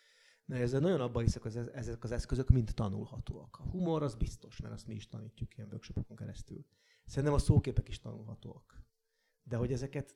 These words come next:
tanulni kell, tehát hogy ez nem működik mástól. Aztán még egy elég fontos tipp szerintem az a hangunk.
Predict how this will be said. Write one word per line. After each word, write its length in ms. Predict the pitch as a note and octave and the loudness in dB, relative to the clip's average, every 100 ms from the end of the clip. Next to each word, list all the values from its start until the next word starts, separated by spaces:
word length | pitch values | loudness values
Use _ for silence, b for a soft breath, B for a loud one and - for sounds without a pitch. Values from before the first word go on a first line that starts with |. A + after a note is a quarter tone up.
| _ | _
tanulni 540 | G#2+ G#2 G#2 G#2+ A2 | -2 -2 -2 -2 -2
kell, 400 | - G#2 G#2 G#2+ | -4 -4 -6 -10
tehát 180 | - - | -12 -2
hogy 100 | G#2 | 0
ez 100 | G#2 | 0
nem 140 | A#2 | -6
működik 360 | G#2+ - A#2 A2 | -6 -6 -6 -10
mástól. 440 | G#2+ G#2 - - A#2+ | -12 -12 -12 -18 -14
Aztán 400 | - C3+ B2+ A#2+ b b b b | -6 -4 -4 -6 b b b b
még 300 | - A#2+ D#3 | -4 0 2
egy 100 | F3+ | 2
elég 160 | D3+ C#3+ | 2 0
fontos 300 | - A#2+ - | -2 -6 -6
tipp 140 | A#2 | -8
szerintem 440 | - A#2 B2 B2+ A#2+ | -6 -6 -6 -4 -6
az 100 | A#2 | -6
a 40 | |
hangunk. 640 | G#2+ A2+ G#2+ G2+ G2+ - | -6 -6 -6 -6 -10 4